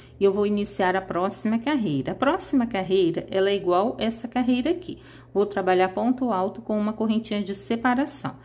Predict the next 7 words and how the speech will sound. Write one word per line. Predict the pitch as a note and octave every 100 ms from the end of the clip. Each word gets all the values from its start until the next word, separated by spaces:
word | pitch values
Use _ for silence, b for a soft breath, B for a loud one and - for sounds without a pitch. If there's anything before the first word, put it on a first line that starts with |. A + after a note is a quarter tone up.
| B B
Então, | - G#3+ A3+
vou | A#3 D#4
subir | - D4+ C4+ C4+
aqui | C4+ - F#3 -
as | G3+ G3+ -
quatro | - A3 C4+ D4+ C4+
correntinhas, | C4+ G#3 G3+ F#3 - - D#3 D#3 G3 G#4 -